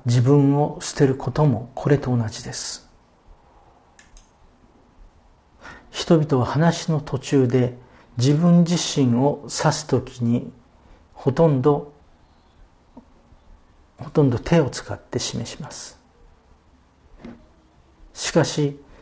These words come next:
指一本だけを使う必要があるときに、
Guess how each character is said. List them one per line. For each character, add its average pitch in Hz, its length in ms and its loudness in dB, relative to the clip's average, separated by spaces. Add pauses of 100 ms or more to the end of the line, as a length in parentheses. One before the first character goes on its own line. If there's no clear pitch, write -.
(120)
指 147 300 2
一 190 200 0
本 180 320 -2
だ 135 160 0
け 151 180 2
を 131 280 -2 (880)
使 - 400 0
う 139 80 2
必 - 340 -4
要 131 200 4
が 139 320 -2 (720)
あ 156 160 0
る 135 100 -2
と 113 140 -4
き - 120 -6
に、 107 260 -8